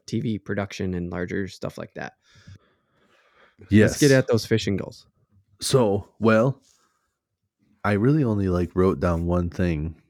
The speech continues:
Speaker 2: Well, I had two things. One of 'em was to, like, I literally do-, wrote down, "Maybe revise to catch a dog f-,"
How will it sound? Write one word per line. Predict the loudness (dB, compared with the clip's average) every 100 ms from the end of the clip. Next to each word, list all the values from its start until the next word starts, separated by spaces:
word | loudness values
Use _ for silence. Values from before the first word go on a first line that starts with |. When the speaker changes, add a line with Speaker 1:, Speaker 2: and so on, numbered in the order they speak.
| -18 -6
Speaker 2:
Well, | 0 0
I | 2
had | 0 -2
two | -2 -2
things. | -4 -8 -6
One | -4 -2
of | -2
'em | -4
was | -6 -8
to, | -6
like, | -4 -4 -8 -20 _ _ _ -4
I | 0
literally | 2 2 2 0
do-, | -2 -4 -2
wrote | 0 0 0
down, | -2 -2 -6 -18 -20 -20 -20 -20 -20 -6
"Maybe | 0 2 2
revise | 2 2 0 0 0 0 -4
to | -2
catch | 0 0
a | 0
dog | 0 2 0
f-," | -6